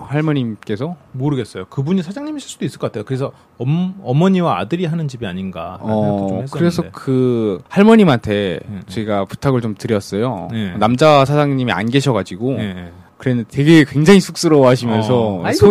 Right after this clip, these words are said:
Speaker 2: 어떻게 해?" 막 이러면서.
Speaker 1: 약간, 약간 소녀 같은
Speaker 2: 어.
Speaker 1: 그런 수줍음을
Speaker 2: 어.
Speaker 1: 얼굴에 붉히시면서
Speaker 2: 어, 어.
Speaker 1: 어.
Speaker 2: 그 처음에 막 해줄 것처럼 "아, 그래도 해야 되나?" 막 이러다가 도망가셨어.
Speaker 1: 네.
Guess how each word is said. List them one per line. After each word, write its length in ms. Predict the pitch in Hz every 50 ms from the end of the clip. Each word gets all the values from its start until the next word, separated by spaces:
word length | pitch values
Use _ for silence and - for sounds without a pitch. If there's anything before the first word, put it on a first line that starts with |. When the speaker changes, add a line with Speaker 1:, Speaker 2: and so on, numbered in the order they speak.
| 240 294
Speaker 2:
어떻게 180 | 403 - - 392
해?" 20 | 294 381 415 330
막 80 | 190
이러면서. 320 | 175 170 160 156 139 131 147
Speaker 1:
약간, 400 | 156 156 285 - - 277 240 135
약간 160 | 123 156 151
소녀 320 | 156 - 226 226 240 226
같은 360 | 208 214 139 123 202 196 170
Speaker 2:
어. 20 | 156
Speaker 1:
그런 240 | - 147 147 147 156
수줍음을 640 | 180 202 190 196 180 165 165 156 147 139 131 123 110
Speaker 2:
어. 20 |
Speaker 1:
얼굴에 280 | 113 131 135 147 147 135
붉히시면서 720 | - 131 131 127 - 143 131 135 127 120 113 107 120 123
Speaker 2:
어, 200 | 117 104 95 98 -
어. 400 | 123 120 113 107 101 101 98 98
Speaker 1:
어. 440 | 98 98 95 85 73 62 62 - 123 120
Speaker 2:
그 100 | - - -
처음에 200 | - 175 160 151
막 160 | 143 135 123
해줄 220 | 180 196 220 214
것처럼 640 | 208 - 175 - - 175 156 147 139 135 131 123 120 - - - - -
"아, 80 | - -
그래도 220 | - 143 - 151
해야 180 | 151 190 233 233
되나?" 180 | 240 220 226
막 80 | 190 156
이러다가 360 | 143 147 139 135 135 156 139
도망가셨어. 640 | - 127 131 131 123 113 107 101 - - 110 - _
Speaker 1:
네. 280 | - 120 120 131 127